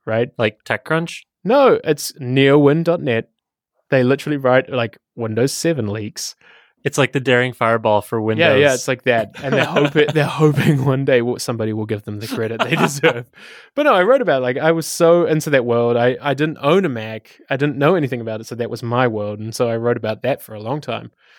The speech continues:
Speaker 1: And I guess I found a weird niche <laughs> in the Windows world.
Speaker 2: Uh-huh.
Speaker 1: Woo. <laughs> Um, and so I've been doing that on the side, uh, for a long time. And then at some point it just got big, right? And somebody
Speaker 2: Mm.
Speaker 1: said to me, "What if you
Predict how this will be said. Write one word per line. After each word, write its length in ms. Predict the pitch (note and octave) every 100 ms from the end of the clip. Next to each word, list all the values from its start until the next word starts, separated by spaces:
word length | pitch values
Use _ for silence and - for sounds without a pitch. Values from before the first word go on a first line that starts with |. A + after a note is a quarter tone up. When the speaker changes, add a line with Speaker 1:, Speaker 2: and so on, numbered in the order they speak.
| _ _
Speaker 1:
And 80 | A#2+
I 40 |
guess 160 | A#2+ B2+
I 40 |
found 200 | B2 A#2
a 40 | A2
weird 340 | G#2 A2 G#2
niche 520 | G#2 A#2 A2 - -
<laughs> 40 | -
in 120 | D3+
the 460 | - D#3+ - F#3+ - G#3 -
Windows 480 | A3 - F3 - -
world. 180 | D3 D#3
Speaker 2:
Uh-huh. 560 | G#2 A2 G2 G2 A#2 - _
Speaker 1:
Woo. 380 | - F4 E4+ D#4 A#3 - _ _
<laughs> 80 | A3+ - - - - _ _
Um, 600 | - B2 A2+ A2 A2 - - _ _ _ _ _
and 100 | C3+
so 80 | D3+
I've 60 |
been 120 | C#3
doing 180 | B2+ A#2
that 220 | A2 G#2+ - -
on 80 |
the 60 | A2
side, 480 | - A#2 A#2+ G#2 - - _
uh, 360 | C#3+ G#2+ G2+ G2
for 180 | - A#2+
a 40 |
long 180 | A#2+ F#3+
time. 240 | A#3+ - G#2+
And 140 | C3
then 220 | C#3+ C3+ - _ _ _ _ _ _
at 80 | -
some 180 | - A3
point 200 | D#3 C3
it 40 |
just 140 | B2 -
got 200 | A#2 A#2
big, 260 | B2 G2
right? 240 | G2+ G#2 A2
And 140 | G#2+
somebody 480 | A#2+ A2+ A2 A2 A2+
Speaker 2:
Mm. 60 | -
Speaker 1:
said 200 | A#2 A2
to 80 | A2+
me, 180 | A2 A2
"What 400 | - C3 A#2+ D3
if 160 | -
you 240 | C#3+ C3+